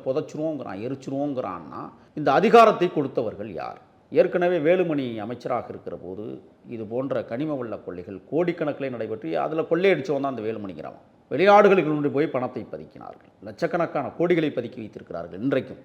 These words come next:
இன்றைக்கு ஐயா சகாயம் அவர்கள், அஹ், தமிழக அரசை நான் கேட்குறேன், நீங்களாம் ஆட்சி தான் நடத்துறீங்களா, இல்ல காட்சி நடத்துறீங்களா? சகாயம் அவர்கள் இந்த கிரானைட் முறைகேடுகளை கண்டுபிடிப்பதற்காக அவர் நி-, சட்ட-,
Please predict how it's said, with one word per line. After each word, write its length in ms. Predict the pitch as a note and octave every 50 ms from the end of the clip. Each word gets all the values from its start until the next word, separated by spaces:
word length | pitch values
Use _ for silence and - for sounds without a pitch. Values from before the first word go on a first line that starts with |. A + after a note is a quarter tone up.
| _ _ _ _ _
இன்றைக்கு 380 | - E3+ F#3 G3 E3 G#3 B3 A#3 A3 G3+ F3 D#3 C#3+ C3+ C3 A#2 - - - - _
ஐயா 240 | - E3 F3 F#3+ F3
சகாயம் 600 | F3 - C#3+ C#3 - G3+ G#3+ A#3+ C4 C4 C4 A#3+
அவர்கள், 600 | G#3+ F#3+ F3+ D3+ - E3 D3+ C3 A#2+ B2 - - - _ _ _ -
அஹ், 300 | - B2+ A#2 A#2 A#2 -
தமிழக 380 | - D3 F3 A3+ C4 A3+ F3+ F3
அரசை 320 | D3+ C3 - - - C3+ A#2 A2 G2+ F#2+
நான் 220 | G2 G2 - -
கேட்குறேன், 440 | A2 G#2+ - - - - - B1+ - - - _ _ -
நீங்களாம் 320 | A#2+ C#3 D3+ F#3+ G3+ C#3+ C3+ D#3+
ஆட்சி 240 | G3 - - G3
தான் 160 | F#3 F3+ F3+ D#3+
நடத்துறீங்களா, 420 | C3+ C3+ C3+ C3+ B2+ A#2+ A2 B2+
இல்ல 180 | F3 F3+ D3+ -
காட்சி 360 | - C3+ D3+ D3+ - - D#3
நடத்துறீங்களா? 520 | A2+ G2+ - - - - G2 E2 C#2+ - F3+ G#3+ - _ _ _ _
சகாயம் 540 | _ - C3+ B2+ - G#3 A3+ B3 A#3 A3
அவர்கள் 560 | F#3 D#3+ C3+ B2 A2+ F2 F#2 G2 G2+ G2+ G2 - - _ _ _ _ _
இந்த 300 | - A#2+ C#3+ E3 E3 D#3 -
கிரானைட் 540 | - C#3 D3+ F3 G#3 A3 A3 A3 A3 - - - - _ _ _ _ -
முறைகேடுகளை 720 | C#3 C#3 D3+ F#3+ G#3+ F3 F#3 G3+ F#3 F3 E3 E3+ E3 E3 E3 E3 - D#3
கண்டுபிடிப்பதற்காக 920 | C3+ D3 D3+ F3 E3 E3 D#3+ D3+ - D#3 C3 C3 A#2+ - C3+ B2+ A#2+ - - C#3+ C#3+ D3+ - - - - - _ _ _ _ -
அவர் 180 | A#2+ A#2+ A#2+ A2 A#2
நி-, 120 | - - - -
சட்ட-, 340 | D#3+ D#3 - - G#3 F#3+